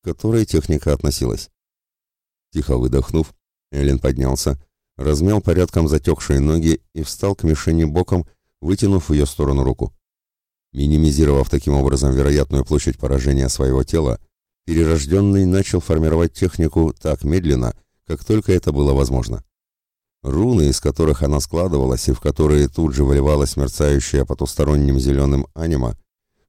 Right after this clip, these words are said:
поначалу казались столь же стабильными, как и обычно,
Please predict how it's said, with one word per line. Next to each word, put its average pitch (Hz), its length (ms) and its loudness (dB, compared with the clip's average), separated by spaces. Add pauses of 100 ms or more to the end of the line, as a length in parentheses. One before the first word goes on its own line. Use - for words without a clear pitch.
поначалу 104 500 0
казались 92 640 2 (200)
столь 104 320 -2
же 90 120 2
стабильными, 82 840 0
как 76 200 -8
и 80 60 0
обычно, 90 460 -2